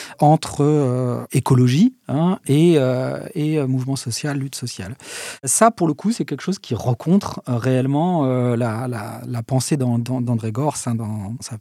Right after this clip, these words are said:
prospective, on va dire, hein, ça, la manière de, de, d'envisager, euh, co-,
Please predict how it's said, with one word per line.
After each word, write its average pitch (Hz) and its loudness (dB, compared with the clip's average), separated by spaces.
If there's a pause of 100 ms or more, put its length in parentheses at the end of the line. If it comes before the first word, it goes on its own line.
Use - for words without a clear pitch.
(140)
prospective, 139 0
on 120 2
va 113 -2
dire, 113 -4
hein, 131 0
ça, 123 -4
la 113 -2
manière 120 0
de, 120 -6
de, 120 -10
d'envisager, 120 0
euh, 110 -2
co-, - -6